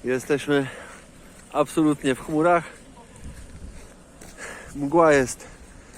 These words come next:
taka, że nie spodziewamy się widoków. Dzień dobry.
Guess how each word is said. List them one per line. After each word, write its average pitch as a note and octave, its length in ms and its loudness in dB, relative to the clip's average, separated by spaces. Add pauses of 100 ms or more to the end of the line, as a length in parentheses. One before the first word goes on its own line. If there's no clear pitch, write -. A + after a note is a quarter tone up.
taka, D3+ 260 0
że C#3 120 -4
nie D#3 120 0
spodziewamy D3+ 560 -2
się B2+ 140 -12
widoków. B2+ 520 -4 (1900)
Dzień C3 140 -4
dobry. C3 420 2